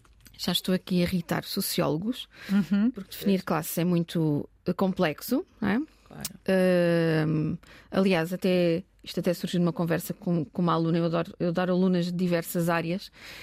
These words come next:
Speaker 1: e uma aluna de sociologia estava a dizer-me que já não existiam classes, como existiam há setenta anos, e é verdade, mas partindo do pressuposto de que a classe média são os não muito ricos, nem os não muito pobres, não é?
Speaker 3: Uhum.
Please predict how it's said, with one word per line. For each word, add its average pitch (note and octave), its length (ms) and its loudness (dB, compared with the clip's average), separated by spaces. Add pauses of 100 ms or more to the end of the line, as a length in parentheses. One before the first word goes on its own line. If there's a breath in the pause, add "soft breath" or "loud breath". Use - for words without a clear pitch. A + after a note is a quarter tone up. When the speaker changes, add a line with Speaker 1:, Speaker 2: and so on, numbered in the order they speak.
(140 loud breath)
Speaker 1:
e G3 60 2
uma F#3 80 6
aluna F3+ 260 2
de F#3 320 -8
sociologia G3+ 540 2
estava F#3+ 200 0
a F3 40 -2
dizer-me F3 320 0
que - 80 -6
já F3 80 0
não E3+ 100 0
existiam F3 380 -2
classes, C4+ 340 -2
como F3 180 -2
existiam - 380 -2
há - 100 -2
setenta - 380 -4
anos, C4 320 -2 (420 loud breath)
e F#3 60 2
é E3+ 60 4
verdade, G3 320 -2 (360 loud breath)
mas G#3+ 160 4
partindo A#3+ 380 0
do A#3 100 0
pressuposto - 580 -2 (100)
de - 120 -16
que F3+ 480 4 (120)
a F#3 180 4
classe F#3 340 -2
média E3+ 380 0
são F3 300 -2
os F3 100 0
não F#3+ 140 2
muito G3 240 0
ricos, - 260 -4
nem E3 160 0
os E3 100 -2
não E3+ 380 2
muito E3+ 240 0
pobres, F#3+ 520 2
não B3 120 2
é? F#3+ 120 0
Speaker 3:
Uhum. - 80 -6